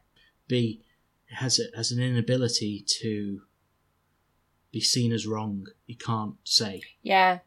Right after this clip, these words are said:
Speaker 1: He can't, he can't be seen to be weak in any way. Like, he
Speaker 2: Yes.
Speaker 1: can't,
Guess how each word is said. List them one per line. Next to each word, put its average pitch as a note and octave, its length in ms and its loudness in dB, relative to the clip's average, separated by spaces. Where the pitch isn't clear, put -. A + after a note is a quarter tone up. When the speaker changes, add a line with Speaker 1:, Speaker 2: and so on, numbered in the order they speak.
Speaker 1:
He A#2+ 120 -4
can't, B2+ 280 -2
he C3+ 80 -6
can't D#3+ 260 0
be D3+ 60 2
seen B2 400 4
to - 100 -6
be A2+ 140 -2
weak A#2 320 -2
in G#2+ 100 -4
any G#2 180 -6
way. G2+ 320 -8
Like, F3 200 4
he - 60 0
Speaker 2:
Yes. - 100 -8
Speaker 1:
can't, B2 260 0